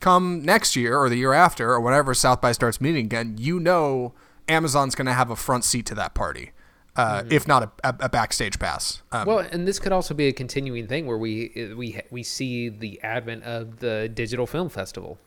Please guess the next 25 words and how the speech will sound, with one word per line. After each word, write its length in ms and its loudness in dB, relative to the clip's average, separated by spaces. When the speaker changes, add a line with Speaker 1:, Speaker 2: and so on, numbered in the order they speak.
Speaker 1:
Mm-hmm. 320 -6
Speaker 2:
or 160 -8
where 480 -6
everyone 460 -4
can 320 -12
kinda 260 -10
chime 320 -10
in, 140 -10
not 220 -8
just, 280 -12
you 80 -10
know, 200 -10
not 140 -4
just 260 -6
the 100 -4
few 220 -4
people 320 -6
who 160 -6
can 460 -12
afford 640 -6
to, 240 -6
to 160 -12
go 180 -4
out 240 -6
to, 560 -10